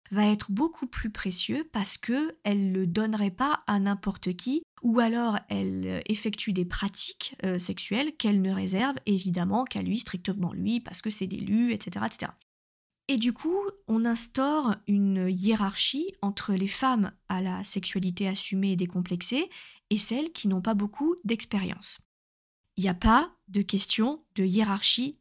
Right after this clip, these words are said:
de valeur ici. Notre corps, nos règles.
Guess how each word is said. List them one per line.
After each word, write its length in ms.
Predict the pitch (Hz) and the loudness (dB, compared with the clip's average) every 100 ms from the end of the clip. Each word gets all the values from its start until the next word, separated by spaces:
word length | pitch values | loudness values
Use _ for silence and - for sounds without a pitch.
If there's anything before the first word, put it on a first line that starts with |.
| - | -4
de 80 | 190 | 0
valeur 400 | 185 196 240 262 - | 2 2 0 -2 -2
ici. 520 | 202 - 208 - - _ _ _ - | 0 0 -2 -8 -12 _ _ _ -2
Notre 260 | 190 185 | -2 -2
corps, 420 | - 220 269 311 - _ - | 0 2 2 -2 -10 _ 0
nos 160 | 214 226 | 2 2
règles. 340 | 180 - | 0 -4